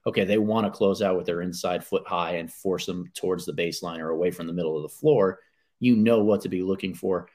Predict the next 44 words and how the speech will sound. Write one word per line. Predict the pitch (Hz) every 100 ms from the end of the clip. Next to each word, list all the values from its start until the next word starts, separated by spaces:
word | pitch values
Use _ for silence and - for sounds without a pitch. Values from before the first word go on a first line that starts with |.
| _ _
for | -
the | 110 - -
angle | 92 101 95 78 71
of | 76 73
the | 73
closeout. | - 73 67 62 - _ _ _
And | 107 98 92 90 -
this | 120 147
is | 180 131
appropriate | - 120 107 101 -
for | 90
me | 87 82
because | 78 85 80 90 85 - _ - - _ _ -
the | 110
one | 147
guy | 139 120
I | 113
wanna | 107 104 92
bring | 95 92
up | 87
here | 92 87
a |
little | 82 82
bit | 76 82 -
is | 87 85 78
Keyonte | - 104 92 82 80 73
George. | 73 67 - - - - _ _ _ -
Um, | 78 76 78 - _
I | 92
think | 120 - 147 143 143
that | 110 107 113
he | 110 104
is | 95 92
a |
little | 87 92 107
bit | 113 104
slow | - 98 98
right | 107 110 117
now | 120 117 120 131 -
on | 104 92 90
recognition | 98 98 98 92 95 - 95
of | 92
closeouts | - 92 95 101 101 - - -
or | 95 -